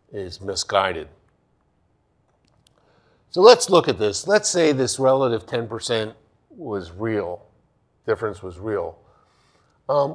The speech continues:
what does that mean? Well, from Gordon Rubenfeld's study in New England Journal, there are estimated a hundred ninety,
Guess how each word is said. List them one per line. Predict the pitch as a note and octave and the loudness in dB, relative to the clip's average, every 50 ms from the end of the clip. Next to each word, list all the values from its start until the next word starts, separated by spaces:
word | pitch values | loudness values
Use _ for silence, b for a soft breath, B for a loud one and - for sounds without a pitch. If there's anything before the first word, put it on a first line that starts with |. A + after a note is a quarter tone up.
| - | -2
what | E3+ G3 G#3+ | 2 4 4
does | G#3 F3+ D3+ | 4 4 6
that | D#3+ C#3+ C#3 B2+ | 6 6 6 4
mean? | B2 A#2+ A#2 G#2 F#2 E2+ E2 F2 G#2+ | 0 -2 -4 -4 -6 -8 -10 -14 -18
Well, | - - C3 C#3+ C#3+ D3 C#3+ C#3+ | -14 -6 -2 2 6 8 8 6
from | C#3 - C#3 B2+ A#2 | 6 2 -6 -8 -4
Gordon | D#3+ F3 F3 E3 D3 | 0 0 0 2 2
Rubenfeld's | D3 D#3 D3+ D3+ D3+ C3+ - C#3 B2+ B2 A#2+ A2+ - - | 0 -2 -2 -4 -6 -2 2 4 4 4 4 2 -2 -6
study | - - - C3 B2 B2 B2 A#2+ A#2+ B2 B2+ B2+ - - | -6 -2 2 2 2 2 2 -2 -4 -6 -10 -12 -14 -12
in | B2 A2+ A2+ A#2 A2+ A#2 A#2+ A#2+ | -10 -10 -8 -8 -8 -8 -8 -6
New | A#2+ A#2+ | -6 -6
England | B2 A#2+ A#2 B2 A2+ G#2 | -6 -6 -6 -8 -8 -4
Journal, | G#2 A#2 A#2 A#2 A#2 A#2 A2+ A2+ A2+ b b b b b b b b - | -2 0 0 2 2 0 -2 -2 -6 b b b b b b b b -18
there | - C#3 C3 C3+ C3 B2+ B2 B2 C3 | -14 -8 -6 -2 0 0 0 0 -2
are | - - - A#2+ A#2+ A#2+ A#2 A#2 A2+ A2+ C3+ - | -2 0 2 4 6 6 6 4 2 0 -2 -4
estimated | D3+ B2 A#2 - - B2+ A#2 A#2 A#2 A#2 A2+ A2+ A2 G2+ | -4 -4 -4 -4 -6 -6 -4 -2 -2 -2 -2 -2 -2 -2
a | G2+ | -4
hundred | G2 - C3 C#3 C3+ B2 B2+ B2 A2+ A2 | -4 -4 -4 -4 -2 -2 -2 -2 -4 -6
ninety, | G#2+ G#2 G#2+ A2 A2+ A2+ A2+ A2+ G#2+ G2+ G#2+ G#2+ G#2 G#2 G2+ F#2+ F#2 | -8 -6 -2 -2 0 0 -2 -4 -6 -8 -10 -10 -10 -10 -12 -14 -16